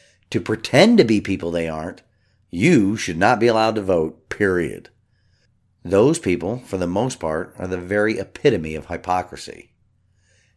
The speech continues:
Every time they open their mouths in support of a political and economic system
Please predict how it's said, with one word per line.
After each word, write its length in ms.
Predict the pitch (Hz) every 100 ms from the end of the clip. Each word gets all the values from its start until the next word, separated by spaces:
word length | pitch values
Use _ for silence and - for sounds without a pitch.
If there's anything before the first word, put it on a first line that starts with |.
| _ -
Every 380 | 113 135 160
time 240 | 170 151 143
they 220 | 143 147
open 240 | 127 139
their 100 | 143
mouths 400 | 135 92 85 90
in 100 | 90
support 320 | 90 85 98 101
of 100 | 92
a 100 | 87 _ _
political 640 | - 98 101 110 113 120 113
and 160 | 85 98
economic 540 | 117 117 113 110 120
system 440 | - 87 - 85